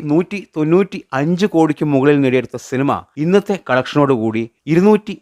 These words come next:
രണ്ട് കോടിക്ക് മുകളിൽ നേടിയെടുക്കും എന്നുള്ളതാണ്. കാരണം ഇന്ന് ഞായറാഴ്ചയാണ്, മികച്ച ബുക്കിംഗ് ആണ് സിനിമയ്ക്ക് വന്നിരിക്കുന്നത്. അതുകൊണ്ട് തന്നെ ഇന്ന് ഗംഭീര കളക്ഷൻ പ്രതീക്ഷിക്കാം. അങ്ങനെ മലയാള സിനിമയിലെ മൂന്നാമത്തെ ഇരുന്നൂറ് കോടി ചിത്രമായി തുടരും മാറുകയാണ്.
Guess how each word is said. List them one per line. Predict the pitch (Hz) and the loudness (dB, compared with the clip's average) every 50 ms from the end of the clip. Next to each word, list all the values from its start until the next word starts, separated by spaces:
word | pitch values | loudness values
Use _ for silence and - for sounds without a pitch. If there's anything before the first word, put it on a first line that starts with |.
| - 127 | -8 -6
രണ്ട് | 131 139 151 165 170 208 208 - | -4 -4 -2 0 0 0 0 0
കോടിക്ക് | 147 147 143 139 135 - 131 127 | 0 0 0 0 -2 -4 -2 -2
മുകളിൽ | 123 113 113 117 113 110 - - 113 107 | -2 -2 -2 -2 -4 -6 -8 -10 -10 -6
നേടിയെടുക്കും | 107 113 113 113 110 107 104 - 101 107 - _ - 98 | -4 -2 -2 -2 -4 -6 -8 -12 -14 -16 -16 _ -14 -10
എന്നുള്ളതാണ്. | 101 104 98 92 90 82 73 73 71 - _ - | -8 -8 -8 -8 -8 -10 -12 -14 -18 -18 _ -4
കാരണം | 156 165 175 190 185 151 | -2 -2 -2 -2 -2 -2
ഇന്ന് | 147 151 151 143 | 0 0 2 2
ഞായറാഴ്ചയാണ്, | 131 123 135 156 170 180 185 180 - 180 156 139 135 156 - - 127 127 | 2 2 2 2 2 0 0 0 -2 -2 -2 -2 -4 -8 -8 -4 0 0
മികച്ച | 143 143 180 196 - - 220 180 143 | 2 2 2 0 0 -2 -6 -4 -4
ബുക്കിംഗ് | 139 139 - 170 190 190 185 170 | -6 -6 -2 0 2 4 4 4
ആണ് | 151 143 135 131 - | 2 0 -4 -6 -4
സിനിമയ്ക്ക് | - 139 131 135 113 123 123 - _ _ 95 95 | 0 0 2 0 0 -2 -8 -10 _ _ -8 -4
വന്നിരിക്കുന്നത്. | 107 117 135 160 165 151 160 156 156 165 208 247 240 _ _ - - | -2 2 2 2 2 2 0 0 2 2 2 0 0 _ _ -4 2
അതുകൊണ്ട് | 139 165 196 220 208 214 214 | 4 4 6 4 4 2 2
തന്നെ | 202 196 220 247 - - 160 | 0 0 -2 -4 -6 -4 -2
ഇന്ന് | 165 175 175 170 _ _ 127 120 | 0 0 0 -2 _ _ -2 0
ഗംഭീര | 139 151 165 175 208 240 254 240 - | 0 2 2 2 4 4 2 2 2
കളക്ഷൻ | 202 180 170 - - 165 156 147 - | 0 -2 -2 -2 -6 -6 -6 -6 -8
പ്രതീക്ഷിക്കാം. | 120 117 139 160 165 - 165 160 190 214 277 285 _ _ _ - | -4 0 0 0 0 0 -2 0 0 0 0 -2 _ _ _ -2
അങ്ങനെ | 175 196 202 196 160 151 | 0 0 0 0 0 0
മലയാള | 147 139 151 160 170 185 202 196 202 | 2 4 4 4 4 2 0 0 -2
സിനിമയിലെ | 190 175 175 170 170 165 175 185 - _ _ 135 131 | -4 -2 0 0 0 -2 -4 -6 -8 _ _ -6 -2
മൂന്നാമത്തെ | 139 160 180 190 190 185 185 170 - - 151 147 - _ - 131 131 | 0 2 4 2 2 2 0 -4 -6 -8 -8 -8 -10 _ -10 -6 -4
ഇരുന്നൂറ് | 131 139 156 165 170 170 165 - - - | 0 2 4 4 4 4 2 -2 0 2
കോടി | 127 127 127 131 127 - | 4 4 4 2 0 -4
ചിത്രമായി | - 113 - 113 117 113 110 104 104 101 101 110 _ - | -6 -8 -4 -2 -2 0 0 -2 -2 -4 -6 -10 _ -2
തുടരും | 131 127 139 131 123 117 - _ - 98 101 | 0 2 2 2 0 -2 -6 _ -14 -8 -4
മാറുകയാണ്. | 107 110 123 120 107 107 98 82 73 78 | -2 0 0 2 2 0 -2 -2 -4 -10